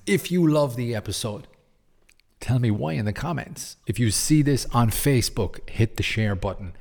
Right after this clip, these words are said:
If nobody clicks on it, if nobody likes that you've shared this new guy on their timeline, um, yeah, that would suck. But if one person watches it, it helps me.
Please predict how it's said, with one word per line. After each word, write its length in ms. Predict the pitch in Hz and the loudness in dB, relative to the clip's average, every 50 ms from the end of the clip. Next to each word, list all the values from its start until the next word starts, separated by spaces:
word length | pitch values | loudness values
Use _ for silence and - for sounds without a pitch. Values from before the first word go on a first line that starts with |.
| - - - | -16 -14 -8
If 180 | - 120 107 95 | -4 -4 -2 0
nobody 640 | 117 113 120 135 156 160 180 185 160 170 156 143 117 | 2 2 4 4 4 4 4 4 4 4 4 2 2
clicks 340 | - - 123 113 - - | 0 0 -2 -2 -2 -2
on 140 | 123 113 101 | -2 0 0
it, 120 | 95 95 - - - - - - - - - - - - - - | -2 -4 -6 -12 -20 -20 -20 -20 -20 -20 -18 -18 -16 -12 -6 -2
if 160 | 110 98 98 | -2 0 0
nobody 640 | 117 110 120 135 147 170 175 175 165 147 143 139 | 2 4 6 6 8 8 8 6 6 6 4 4
likes 360 | 135 127 120 117 110 - - - | 2 2 0 0 0 -2 -4 -4
that 120 | - 180 | -4 -2
you've 380 | 190 120 107 107 98 - - - - - - - | 0 0 0 0 0 -4 -8 -16 -20 -20 -14 -10
shared 520 | - - - 127 120 113 113 104 92 - | -6 -4 -2 -2 0 0 0 -2 -4 -6
this 300 | - 113 98 - - - - - | -6 -4 -4 -4 -4 -6 -6 -6
new 440 | - 101 104 110 120 120 117 113 | -4 -2 0 2 2 2 2 2
guy 460 | 107 113 117 107 104 101 98 90 82 - - - _ - | 4 2 2 2 2 2 0 -2 -4 -8 -14 -20 _ -6
on 160 | 131 101 104 | -4 -2 0
their 160 | 104 98 92 | 2 2 0
timeline, 520 | - - - 107 98 98 98 95 98 107 - - - - - - - - - - _ _ _ - | 0 0 0 0 0 0 0 -2 -4 -8 -10 -14 -20 -20 -20 -20 -20 -20 -20 -20 _ _ _ -6
um, 420 | 147 104 101 101 98 98 98 101 - _ _ _ _ _ _ _ _ _ _ _ _ _ _ _ _ _ _ _ _ _ _ _ _ _ _ _ _ - | -4 -2 -2 -2 -4 -4 -6 -8 -10 _ _ _ _ _ _ _ _ _ _ _ _ _ _ _ _ _ _ _ _ _ _ _ _ _ _ _ _ -4
yeah, 180 | - 117 107 104 | 0 2 4 4
that 120 | 110 113 | 4 2
would 80 | 113 - | 0 0
suck. 260 | - 113 104 92 - - - 117 87 | 0 0 -2 -2 -4 -4 -4 -2 2
But 140 | - 139 139 | 2 4 4
if 120 | 120 98 | 4 2
one 300 | 117 123 160 185 196 185 | 2 4 4 6 6 6
person 440 | 135 113 104 110 101 - - 110 101 | 4 4 4 2 2 0 0 0 0
watches 380 | 101 95 87 - - 104 92 | 0 -2 -2 -4 -6 -6 -8
it, 160 | 95 92 - - - - - - - - | -8 -8 -12 -12 -16 -16 -16 -16 -10 -6
it 120 | - 107 80 | -4 -2 0
helps 320 | 80 104 120 107 - - | 2 2 2 2 0 -2
me. 220 | 135 120 98 92 | -4 -2 -4 -4